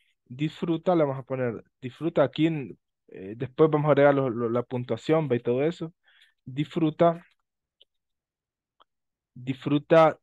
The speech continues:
de, eh, disfruta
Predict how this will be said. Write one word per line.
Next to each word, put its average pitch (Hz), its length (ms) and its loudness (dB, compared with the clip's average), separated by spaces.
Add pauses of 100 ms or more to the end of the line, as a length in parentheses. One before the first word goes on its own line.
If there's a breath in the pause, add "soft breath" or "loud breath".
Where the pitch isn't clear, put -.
(120)
de, 127 1500 0 (840)
eh, 113 580 -4 (480)
disfruta 151 680 2